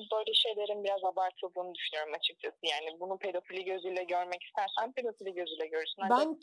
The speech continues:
Speaker 2: hikayeden
Speaker 1: gerçekten
Speaker 2: bahsetmiyorum. Yazar ve yönetmenin olaylarından bahsediyorum. Hani öyle olunca benim hani bir
Speaker 1: Ha,
Speaker 2: soğudum. Hı hı.
Speaker 1: kişisel olarak
Speaker 2: Aynen,
Speaker 1: diyorsun.
Speaker 2: kişisel olarak.
Speaker 1: Bundan
Speaker 2: Yoksa
Speaker 1: pek haberin yok.
Speaker 2: hikayenin, hikayenin ne olduğunu sen,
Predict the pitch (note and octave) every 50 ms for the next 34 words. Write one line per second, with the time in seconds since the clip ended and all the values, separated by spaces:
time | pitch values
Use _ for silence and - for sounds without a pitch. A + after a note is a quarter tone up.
0 | - - B3+ - - D4 C#4 C4 C4 C4 A3+ C#4+ C#4+ D4 C#4 B3+ B3 A#3 A3+ -
1 | - C4+ C4 - - A3+ G#3 F3+ E3+ E3 D3+ D#3+ D#3 - F#3 G#3+ G3+ G#3 G#3 A3+
2 | A3+ B3+ B3+ B3 A#3 A#3+ A3+ G#3+ G#3+ G#3 G3 - - G#3+ G#3+ A3+ A3 G#3 F#3+ -
3 | E3+ E3+ E3+ E3 E3 D#3+ D#3 D#3+ D#3+ D#3+ D#3+ E3 E3 D#3+ D#3+ D#3+ - - G#3 C#4
4 | D#4 E4 D#4+ C#4 C4+ C#4 D4 C#4+ D4 D4 C#4+ D4 E4+ G4 F#4 F4 C#4 C#4 C#4 C#4
5 | C4+ C#4 C#4 B3+ C4+ - - - B3 A3+ A3+ A3+ G3 G#3 F#3+ E3+ - _ - G3
6 | F3 G3 - - - - - - B3 A3 F3 D#3 D3+ D3 D3 - _ - A#3+ C#4
7 | C#4+ C4+ C#4+ C#4 - B3 A#3 - - - D4 C4 A#3+ G#3 F#3 F3 F#3 A3+ B3 B3+
8 | F#3+ F#3 C#4 C4 B3+ - - D4+ C4+ B3 A#3+ A#3+ B3+ B3 A#3+ B3 C4 C4 B3+ B3
9 | - G3 - - _ _ _ _ _ _ _ _ _ _ _ - A3+ - - B3
10 | A#3 A#3 A3+ A3+ A3+ A#3+ B3 B3 A#3+ A#3+ B3 B3 A#3+ A#3+ A#3 A3+ A#3+ A#3+ B3 A#3+
11 | - A#3